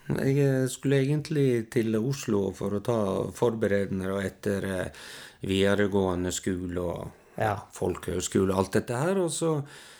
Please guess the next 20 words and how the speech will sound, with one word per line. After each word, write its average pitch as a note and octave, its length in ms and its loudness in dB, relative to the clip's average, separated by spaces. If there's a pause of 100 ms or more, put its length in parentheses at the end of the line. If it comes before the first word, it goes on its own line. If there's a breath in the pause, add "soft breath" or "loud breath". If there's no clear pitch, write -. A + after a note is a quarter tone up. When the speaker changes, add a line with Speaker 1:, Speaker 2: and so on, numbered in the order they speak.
(160 loud breath)
Speaker 1:
er C3+ 100 0
det C3+ 80 2
noen B2 200 4
som B2 140 -2
sier C3+ 160 2
at, C3 120 -2
"Ja, B2+ 60 4
men C3 160 2
du, E3+ 220 2
det C3 180 0 (100)
er D3+ 40 0
ledig B2 420 2
en A2 140 2
halv D3 260 2
stilling C3+ 460 0
som B2+ 180 -4
assistent C3 640 0
i A#2+ 100 4
Rødtvet C3+ 380 2
barnehage." D3+ 560 2